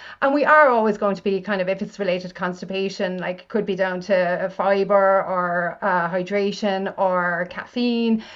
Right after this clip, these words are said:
you know, these, uh, stress management, all of those different ones. Um, but then at the habitual li-, di-, diet, we're kind of looking at, uh, you know, where are your fermented foods, um, plant-based foods, all of those can all be beneficial to the day-to-day gut. So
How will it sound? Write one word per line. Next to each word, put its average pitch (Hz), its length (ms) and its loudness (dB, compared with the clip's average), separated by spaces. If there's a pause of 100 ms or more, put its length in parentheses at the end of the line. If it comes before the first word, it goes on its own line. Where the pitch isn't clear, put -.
you 277 80 -4
know, 294 160 8
these, 269 240 -4
uh, 226 240 2
stress 220 400 -2
management, 208 640 2
all 240 160 2
of 190 80 0
those 190 240 -2
different 196 380 -6
ones. 185 300 -14 (420)
Um, 226 480 4
but 226 180 4
then 294 220 0
at 233 180 -2
the 226 120 4
habitual 254 420 2
li-, 247 260 0
di-, 233 200 0
diet, 233 440 2
we're 226 80 0
kind 220 220 0
of 196 60 -2
looking 202 380 0
at, 185 360 0 (120)
uh, - 60 -12
you 214 240 -4
know, 202 140 2
where 185 400 2
are 180 40 -2
your 180 200 -6
fermented 180 440 -8
foods, 269 580 -4 (420)
um, 208 220 2
plant-based 247 680 -2
foods, 233 640 -2
all 247 180 6
of 226 140 -2
those 208 260 2
can 220 180 -2
all 202 300 6
be 202 140 0
beneficial 190 600 -2
to 202 120 -10
the 190 120 -6
day-to-day 185 520 -6
gut. - 280 -8
So 226 240 0